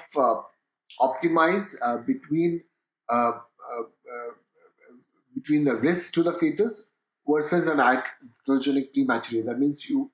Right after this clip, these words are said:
you should not deliver too early, because each day in utero is important for the fetus. But if the fetus is showing signs of distress, then of course we need to have an early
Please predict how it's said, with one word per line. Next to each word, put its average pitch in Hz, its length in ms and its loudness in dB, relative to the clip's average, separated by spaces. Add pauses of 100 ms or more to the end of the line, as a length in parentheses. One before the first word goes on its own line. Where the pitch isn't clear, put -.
you 139 160 2
should 139 260 -2
not 151 420 2
deliver 143 460 0
too 160 120 -12 (140)
early, 143 400 0
because 131 440 -8
each 175 340 -6
day 151 340 0 (320)
in 165 120 2
utero 147 420 2
is 127 120 -4
important 123 500 -2
for 120 100 -14
the 104 160 -18
fetus. 139 500 -6 (120)
But 135 100 2
if 151 120 2
the 160 80 -2
fetus 147 400 -2
is 139 280 -2
showing 139 400 0
signs 127 380 -2
of 113 140 -6
distress, 120 440 -8 (340)
then 131 120 -2
of 123 140 -8
course 117 320 -6 (100)
we 117 180 -6
need 113 180 -6 (100)
to 113 280 -6
have 107 240 0
an 104 80 -8
early - 340 -20